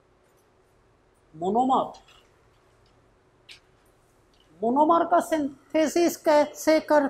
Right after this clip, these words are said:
करते हैं? हम्म? टेफ-, टेफ्लॉन के लिए मोनोमर कौन है? Which is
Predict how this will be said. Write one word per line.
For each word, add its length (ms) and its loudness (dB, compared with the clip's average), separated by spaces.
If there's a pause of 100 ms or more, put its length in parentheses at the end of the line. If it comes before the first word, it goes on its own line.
करते 360 0
हैं? 280 -2 (1400)
हम्म? 340 -6 (1300)
टेफ-, 320 0
टेफ्लॉन 600 2
के 140 -2
लिए 240 -2
मोनोमर 560 2 (100)
कौन 240 0
है? 160 -4 (1040)
Which 200 -6
is 200 -2